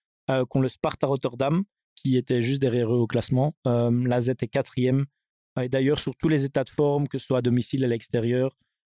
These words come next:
l'A Z est quasi toujours quatrième. Donc, en gros, on peut vraiment partir du principe que cette année-ci, c'est la quatrième équipe des Pays-Bas derrière Feyenoord, P S V, euh, et l'Ajax. Euh, au tour précédent, ils ont battu la Lazio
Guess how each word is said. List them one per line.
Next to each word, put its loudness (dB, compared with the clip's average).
l'A 0
Z 0
est -2
quasi 0
toujours 0
quatrième. 0
Donc, 2
en 2
gros, 2
on 0
peut 0
vraiment 0
partir -2
du 2
principe 0
que 2
cette -2
année-ci, 0
c'est 0
la 0
quatrième 0
équipe -2
des 2
Pays-Bas 0
derrière -2
Feyenoord, 2
P 0
S 0
V, 0
euh, 0
et 2
l'Ajax. -2
Euh, 2
au 2
tour -2
précédent, 0
ils -2
ont 0
battu -2
la 2
Lazio 0